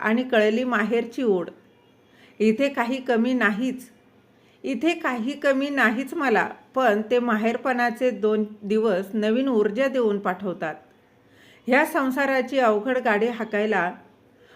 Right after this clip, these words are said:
पण आईंना ते सुख कधी क-, पण आईला ते सुख कधीच नाही मिळत. तेव्हा वाटलं आता त्यांनाही हा आनंद द्यावा.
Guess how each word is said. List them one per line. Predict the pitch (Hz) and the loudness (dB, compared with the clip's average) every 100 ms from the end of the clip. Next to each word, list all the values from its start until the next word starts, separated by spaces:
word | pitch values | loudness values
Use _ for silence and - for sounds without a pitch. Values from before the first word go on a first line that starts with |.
| _ - | _ 0
पण | 285 | 2
आईंना | 262 220 240 262 285 | 4 4 4 2 0
ते | 285 285 | -4 -6
सुख | 285 254 254 - | -4 -6 -6 -2
कधी | 226 208 | 0 0
क-, | 277 262 226 - - - _ _ _ - | -4 -4 -4 -6 -16 -20 _ _ _ 2
पण | 277 226 247 277 - _ _ - | 4 4 2 -6 -16 _ _ -6
आईला | - 220 254 262 294 | 0 4 4 2 0
ते | 294 254 269 | -2 -2 -4
सुख | 294 285 - | -4 -10 -4
कधीच | 233 220 285 - | -2 0 -2 -4
नाही | 285 277 | -6 -2
मिळत. | 226 190 170 - - _ _ _ | 0 0 -4 -10 -18 _ _ _
तेव्हा | 220 202 233 254 | 0 2 2 2
वाटलं | 226 226 240 180 220 - _ - - - | 0 0 -2 -4 -4 -14 _ -20 -10 -2
आता | 247 294 | 0 0
त्यांनाही | 285 262 240 247 269 294 | 0 0 2 2 2 0
हा | 277 254 | 0 2
आनंद | 240 208 220 233 | 2 2 0 0
द्यावा. | 254 208 170 | 0 2 2